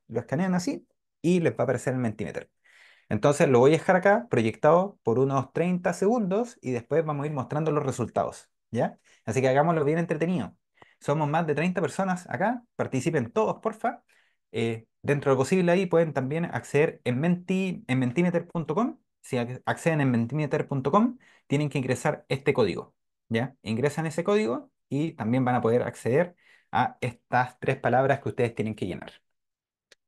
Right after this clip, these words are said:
Si no se te ocurre una tercera palabra, puedes enviarla con dos, no hay problema. Entonces,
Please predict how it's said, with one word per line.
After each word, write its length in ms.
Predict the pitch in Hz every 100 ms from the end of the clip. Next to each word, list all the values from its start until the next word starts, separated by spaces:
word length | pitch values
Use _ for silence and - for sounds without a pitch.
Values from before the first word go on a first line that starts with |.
| _ _ _
Si 440 | - 127 127 - _ _ _
no 140 | 127 139
se 120 | 160
te 80 | 131
ocurre 200 | 113 147
una 140 | 139 127
tercera 320 | 117 139 139
palabra, 480 | 123 139 151 160 -
puedes 320 | 120 131 123
enviarla 400 | 117 113 117 127
con 160 | 120 117
dos, 240 | - 113 117
no 60 | 110
hay 40 | 104
problema. 440 | 110 - - - _ _ _ _ _ _ _ _ _ _ _ _ _ _ _ _ _ _ _ _ _ _ _
Entonces, 840 | 113 113 123 110 - 101 - -